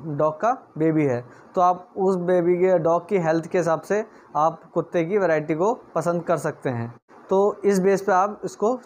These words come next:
चूज़ कर सकते हैं। दोस्तों, अब रही बात क्रॉस की,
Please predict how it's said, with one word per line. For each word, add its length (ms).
चूज़ 220
कर 120
सकते 300
हैं। 220
दोस्तों, 680
अब 440
रही 160
बात 300
क्रॉस 280
की, 240